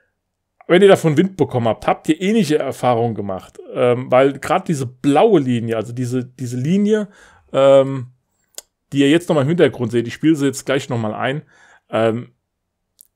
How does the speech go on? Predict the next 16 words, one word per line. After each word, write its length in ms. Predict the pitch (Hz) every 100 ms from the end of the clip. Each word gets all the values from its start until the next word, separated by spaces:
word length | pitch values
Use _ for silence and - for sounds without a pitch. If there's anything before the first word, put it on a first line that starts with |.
| _
ist 280 | - - 143
wirklich 340 | 208 220 156
selten. 400 | - 151 175 -
Ich 140 | 123 127
habe 200 | 170 160
auch 160 | 160 165
jetzt 280 | 160 - -
heute 380 | 139 170 175 156
Abend 460 | 160 175 117 -
fast 340 | - 151 - 143
eine 60 |
Dreiviertelstunde 720 | - 139 185 180 170 - 165 156
lang 140 | 131
da 160 | 131 143
gesessen 420 | 123 127 123 143
und 380 | 135 123 -